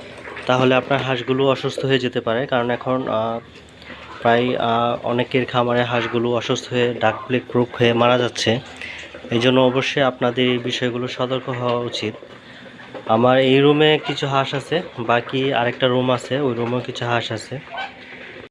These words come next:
তো এইগুলো হচ্ছে আমার বাকি হাঁসগুলো এখানে আছে,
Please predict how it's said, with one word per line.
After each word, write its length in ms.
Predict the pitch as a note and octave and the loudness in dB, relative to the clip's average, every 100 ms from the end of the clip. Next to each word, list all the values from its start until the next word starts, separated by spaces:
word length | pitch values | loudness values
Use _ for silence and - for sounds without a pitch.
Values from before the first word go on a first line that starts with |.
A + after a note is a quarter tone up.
| _ - - - - - | _ -8 -6 -6 -10 -4
তো 380 | - D3+ D3+ D#3+ D#3 | 4 8 8 6 6
এইগুলো 360 | C#3 C#3 D3+ D3+ | 4 6 4 2
হচ্ছে 440 | D3 - - D#3+ | 0 -2 0 2
আমার 460 | C#3 C#3 C#3 C#3 C#3 - - - - - - - - - | 2 2 4 4 2 -2 -2 -4 -4 -6 -10 -10 -10 -8
বাকি 340 | B2 B2 - C#3 | -2 -2 0 0
হাঁসগুলো 440 | C3 A#2+ B2 A#2+ | 0 0 0 0
এখানে 300 | A#2+ B2+ A#2+ | 0 0 0
আছে, 240 | A2 - | 0 -4